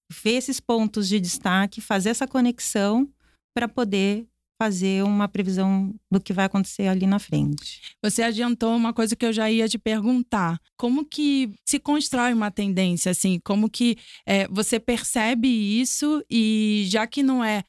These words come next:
Speaker 2: a terracota, que, né, é uma cor do momento que já tá mainstream, mas como que aplica, como que é a construção disso?
Speaker 1: Então, quando eu falei da cor, assim, por exemplo, que nem eles falam, a tendência é a cor terracota.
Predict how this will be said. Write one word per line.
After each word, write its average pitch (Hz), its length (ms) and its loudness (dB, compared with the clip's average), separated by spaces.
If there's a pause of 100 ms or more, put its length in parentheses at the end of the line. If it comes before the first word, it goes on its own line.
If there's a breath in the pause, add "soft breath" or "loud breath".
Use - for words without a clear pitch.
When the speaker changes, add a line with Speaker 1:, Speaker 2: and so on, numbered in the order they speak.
Speaker 2:
a 196 100 0
terracota, 208 720 0
que, 196 540 0
né, 185 160 0
é 190 80 2
uma 185 160 2
cor 208 380 0
do 185 80 0
momento 185 340 0
que 185 80 -4
já 185 140 0
tá 190 160 0
mainstream, 190 640 0 (420 loud breath)
mas 214 440 0
como 339 260 0
que - 80 -8
aplica, 254 500 -2
como 339 200 -4
que 392 80 -6
é - 20 -2
a 359 60 -10
construção 247 600 0
disso? 175 380 -2 (100)
Speaker 1:
Então, 262 220 0
quando 247 140 0
eu 269 40 0
falei 254 200 -2
da 185 120 -2
cor, 208 300 0
assim, 196 180 0
por 196 120 -2
exemplo, 180 200 -2
que - 60 0
nem 190 120 4
eles 175 100 -4
falam, 196 160 0
a 202 60 2
tendência 233 520 0
é 247 60 0
a 247 40 -6
cor 240 220 -2
terracota. 190 840 0